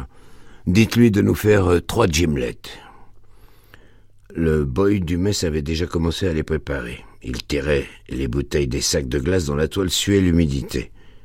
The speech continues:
Qu'est-ce que je devrais leur donner ? » demanda Macomber. Une livre serait amplement suffisante, lui dit Wilson.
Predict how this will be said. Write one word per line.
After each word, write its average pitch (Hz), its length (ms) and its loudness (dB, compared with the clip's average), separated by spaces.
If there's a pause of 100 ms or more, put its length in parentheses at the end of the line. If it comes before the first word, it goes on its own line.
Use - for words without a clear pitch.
(1300)
Qu'est-ce - 260 0
que 90 260 0
je 78 200 -2
devrais 82 420 4
leur 76 180 2
donner ? » 71 380 2
demanda 67 400 -2
Macomber. 65 640 -4 (1500)
Une 78 220 2
livre 78 360 4
serait 69 340 0
amplement 76 400 0
suffisante, 71 600 -2
lui 67 120 -2
dit 65 260 -2
Wilson. 65 680 -2